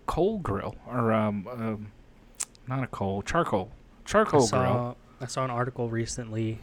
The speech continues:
Speaker 2: uh, the past few weeks, that, you know, as people are trying to push fossil fuels and, and gasoline out and bring in electricity,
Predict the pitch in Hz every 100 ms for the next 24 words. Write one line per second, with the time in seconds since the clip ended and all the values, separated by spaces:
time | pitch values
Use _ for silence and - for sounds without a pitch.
0 | - - 104 104 104 - 117 - - 110
1 | 107 - - - - - - - - -
2 | - - 131 113 110 110 - 139 - 117
3 | 113 117 113 110 107 - 127 - 113 110
4 | 120 113 107 104 - - - - - 123
5 | - 123 - - 110 117 - 113 110 110
6 | 107 107 101 98 110 104 107 107 - 104
7 | 107 107 - 107 104 120 - - - -
8 | - 107 104 110 107 107 110 - 104 104
9 | - 131 135 107 101